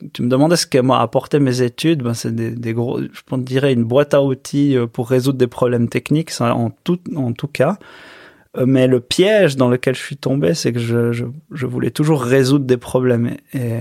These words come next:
au fait, quand t'es entrepreneur, tu dois également identifier des problèmes. En fait, être orienté solution pour un entrepreneur, c'est pas forcément un avantage. Parce que l'entrepreneur, il doit gagner sa vie, et puis là où les gens, ils sont d'accord de mettre de l'argent, c'est là où tu leur résous un problème.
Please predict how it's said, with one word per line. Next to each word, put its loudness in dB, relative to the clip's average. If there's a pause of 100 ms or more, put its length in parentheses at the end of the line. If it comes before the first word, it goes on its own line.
au -2
fait, -2
quand -2
t'es -4
entrepreneur, -2
tu -8
dois 2
également 2
identifier 0
des 0
problèmes. -4 (560)
En -2
fait, 2
être -2
orienté 2
solution 0
pour -2
un 0
entrepreneur, -4
c'est -10
pas 2
forcément -2
un -6
avantage. -10 (580)
Parce 0
que 6
l'entrepreneur, 2
il 2
doit 4
gagner 0
sa -2
vie, -2
et 0
puis -8
là 2
où 2
les 2
gens, 0
ils 0
sont -6
d'accord 0
de -4
mettre 0
de 2
l'argent, 2
c'est -2
là 4
où 0
tu -6
leur -2
résous 2
un 2
problème. -2